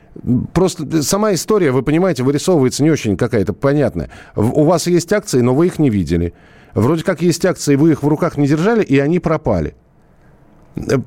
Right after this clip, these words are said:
исчезает предмет, который так и не появился. Это немножко непонятно. Восемь восемьсот двести ровно девяносто семь ноль два, телефон прямого эфира.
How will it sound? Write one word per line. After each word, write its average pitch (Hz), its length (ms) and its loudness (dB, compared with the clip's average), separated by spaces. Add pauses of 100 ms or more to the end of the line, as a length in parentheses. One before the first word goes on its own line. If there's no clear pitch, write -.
(100)
исчезает 180 580 0
предмет, 175 420 0
который 185 380 0
так 175 200 -2
и 180 60 0
не 170 100 2
появился. 165 640 0
Это 104 240 -2
немножко 175 640 2
непонятно. 147 640 0 (280)
Восемь 175 340 2
восемьсот 180 400 0
двести 156 260 0
ровно 160 280 2
девяносто 139 360 0
семь 135 200 2
ноль 135 200 2
два, 117 220 0
телефон 95 440 -2
прямого 101 420 4
эфира. 90 340 0